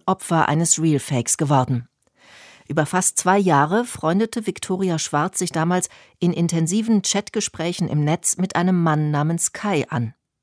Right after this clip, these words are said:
Erst auf Twitter, später per WhatsApp.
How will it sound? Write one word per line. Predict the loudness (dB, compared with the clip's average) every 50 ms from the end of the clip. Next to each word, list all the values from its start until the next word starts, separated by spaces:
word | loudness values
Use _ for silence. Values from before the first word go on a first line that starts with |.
| _
Erst | -4 -2 -2 -2 -4 -6
auf | -10 -14
Twitter, | -4 -4 -2 0 0 -2 -2 -2 -6 _ _ _
später | -10 -4 -2 -2 0 0 -2 -4
per | -2 -2 -2 0
WhatsApp. | 0 0 -2 -2 -4 -6 -6 -8 -8 -12